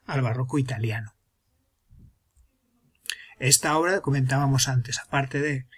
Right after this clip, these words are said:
el tratamiento de la luz claramente tenebrismo, tenebrista, también la aparición de personajes, eh, curiosos dentro de, de la sociedad. Por ejemplo, en este caso, la mujer barbuda está amamantando a su hijo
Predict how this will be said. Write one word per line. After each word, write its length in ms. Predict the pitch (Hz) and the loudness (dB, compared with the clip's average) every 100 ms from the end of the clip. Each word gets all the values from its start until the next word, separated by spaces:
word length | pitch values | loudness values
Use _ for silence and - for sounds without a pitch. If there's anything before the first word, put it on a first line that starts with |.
| _ - | _ -12
el 240 | 147 135 | -8 -6
tratamiento 500 | 135 127 123 135 147 | -4 -2 0 0 0
de 60 | 143 | -2
la 100 | 139 | 0
luz 200 | 156 - | -2 -2
claramente 480 | 135 131 143 151 | -2 0 0 -2
tenebrismo, 640 | 143 165 180 190 196 208 226 - - | -4 -2 0 0 0 0 -2 -4 0
tenebrista, 480 | 180 180 202 - | 2 2 2 2
también 380 | 226 165 160 185 | 0 2 4 2
la 60 | 190 | 2
aparición 640 | 170 147 131 - 165 185 - - - | 0 0 2 2 0 -2 -10 -10 2
de 400 | 139 165 - - | 4 4 2 -2
personajes, 800 | 156 147 165 151 175 - 196 202 - - _ - | 0 2 2 2 0 2 4 2 0 -16 _ -2
eh, 540 | 156 151 151 147 - - - | 2 4 6 6 4 -2 -6
curiosos 600 | 170 170 180 185 202 185 | -2 6 6 6 4 4
dentro 440 | 165 151 175 170 | 0 0 0 2
de, 440 | 156 147 139 135 131 | 4 4 4 2 2
de 120 | 143 | 0
la 100 | 127 | 2
sociedad. 540 | - 143 139 170 190 | 2 0 -2 0 0
Por 140 | - 127 | -2 -4
ejemplo, 240 | 151 139 | -2 0
en 40 | 156 | 0
este 160 | 170 | -2
caso, 260 | 160 - 175 | 0 0 0
la 100 | 156 | -2
mujer 340 | 131 - 151 | -2 -2 -2
barbuda 600 | 139 139 135 139 139 - - | 0 0 6 6 6 0 -2
está 300 | - - 147 | -4 -4 -4
amamantando 560 | 139 139 143 131 139 | -2 -2 -4 -2 -2
a 40 | 135 | 0
su 140 | - | 0
hijo 300 | 160 - 185 | -2 -4 -6